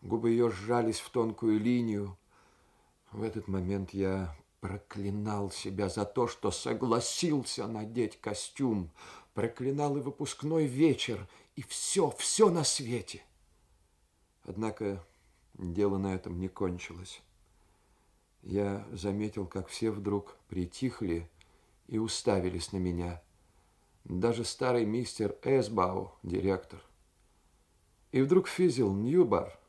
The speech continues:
отец его был владельцем знаменитой компании "Кофе Ньюбар", а сам он был из тех парней, которые воображают, что они умнее всех, спросил: "Ты зачем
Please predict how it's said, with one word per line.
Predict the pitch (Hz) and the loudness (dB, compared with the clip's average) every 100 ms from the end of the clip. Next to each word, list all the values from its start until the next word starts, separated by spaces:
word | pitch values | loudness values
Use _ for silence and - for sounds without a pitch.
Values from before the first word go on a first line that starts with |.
| _ _ _ _ - | _ _ _ _ -4
отец | 92 135 120 | 2 4 4
его | 120 113 | 4 4
был | 123 110 | 6 4
владельцем | 104 113 123 113 - 98 | 4 4 6 2 2 -6
знаменитой | 87 101 104 117 107 | -4 -2 0 0 0
компании | 98 101 98 110 107 98 90 | 0 -2 0 0 2 2 0
"Кофе | - 101 - | 0 -2 -2
Ньюбар", | 92 104 143 95 78 - _ _ _ _ _ _ _ _ _ - | -2 0 0 0 -4 -8 _ _ _ _ _ _ _ _ _ -10
а | |
сам | - 139 127 | -4 -2 0
он | 110 | 0
был | 117 | 0
из | 117 - | 0 0
тех | 139 - | -4 -2
парней, | 107 104 113 101 - - _ | -2 2 2 0 -4 -20 _
которые | 101 - 110 107 | -8 -2 0 2
воображают, | 101 104 110 104 123 101 | 2 2 2 2 0 0
что | - 113 | -2 -6
они | 113 113 | -2 -2
умнее | 110 120 107 | -2 -2 -2
всех, | 104 - 101 80 - - - | -4 -2 -4 -4 -12 -20 -18
спросил: | - 120 117 113 90 - _ _ _ _ _ _ _ - _ _ _ _ - | -2 0 0 -2 -4 -4 _ _ _ _ _ _ _ -20 _ _ _ _ 2
"Ты | 233 220 - 175 | 6 8 6 6
зачем | 214 214 233 214 | 6 8 8 8